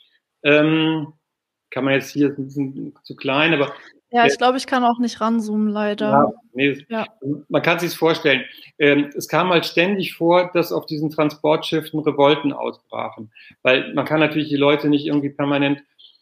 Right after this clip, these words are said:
Speaker 1: ähm, ähm, unter Deck lassen, die müssen ja mal irgendwie aufs Klo gehen oder sonst was, oder,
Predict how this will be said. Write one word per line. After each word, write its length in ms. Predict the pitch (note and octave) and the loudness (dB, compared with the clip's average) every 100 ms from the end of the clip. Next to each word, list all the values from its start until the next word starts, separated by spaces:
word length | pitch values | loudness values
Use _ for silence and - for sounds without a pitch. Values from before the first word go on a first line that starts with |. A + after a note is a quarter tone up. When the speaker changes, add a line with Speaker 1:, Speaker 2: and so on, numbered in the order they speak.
| _ - | _ 0
Speaker 1:
ähm, 500 | C#3+ C#3+ C#3 C#3 C3+ _ _ _ _ | 4 4 2 -2 -4 _ _ _ _
ähm, 500 | D3+ C#3 C3+ C3+ C#3 - - - - | 2 4 4 2 -2 -6 -12 -18 -8
unter 300 | D#3+ C#3 C3 | -4 0 2
Deck 240 | C3 D3+ | 2 2
lassen, 340 | F3+ E3 - D3+ | 2 0 0 -2
die 80 | C3+ | 0
müssen 300 | C#3 C#3 C#3 | -2 0 -2
ja 100 | C3 | 0
mal 160 | C3+ | -2
irgendwie 320 | C3+ C3+ C#3+ | -2 -4 -4
aufs 180 | C#3 - | -4 -6
Klo 200 | - D#3 | -4 -4
gehen 160 | D#3+ D3 | -2 0
oder 160 | C#3 | 0
sonst 320 | C3 D3 D#3 D#3+ | 0 -2 -2 -2
was, 200 | D#3 D3+ | -2 -4
oder, 280 | C#3+ C#3 | -8 -8